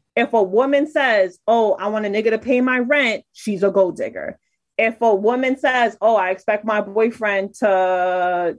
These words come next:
take me out to eat, and I expect him to, like, want me to look nice, et cetera, et cetera," oh, she's doing too much.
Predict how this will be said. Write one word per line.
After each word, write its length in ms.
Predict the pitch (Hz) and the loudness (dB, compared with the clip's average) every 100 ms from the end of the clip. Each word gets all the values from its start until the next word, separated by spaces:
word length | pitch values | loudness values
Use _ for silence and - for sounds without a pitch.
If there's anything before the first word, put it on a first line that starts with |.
| _ | _
take 240 | - 240 233 | -2 -2 -2
me 100 | 247 | -2
out 240 | 240 240 | 0 -2
to 140 | 254 247 285 | -2 -2 2
eat, 320 | 277 240 - | 2 2 -2
and 160 | 196 185 | -4 -2
I 180 | 190 | -2
expect 360 | 180 - 220 220 | -2 -2 -4 -2
him 140 | 240 226 | 0 0
to, 180 | 233 202 | 0 0
like, 300 | 190 190 160 | 2 0 -4
want 320 | 156 190 196 | -4 -4 -2
me 120 | 220 220 | -2 -2
to 60 | |
look 260 | 214 269 - | 0 0 0
nice, 260 | 202 196 170 | -4 -4 -8
et 100 | - | -8
cetera, 300 | 202 220 226 | -6 -2 -4
et 80 | |
cetera," 460 | 226 262 208 185 180 _ _ - | -2 -2 2 0 -2 _ _ 0
oh, 160 | 247 | 0
she's 280 | 240 226 196 | 0 -6 -8
doing 340 | 165 185 175 - | -2 -2 0 -4
too 160 | 160 | -10
much. 360 | 104 78 - | -12 -14 -16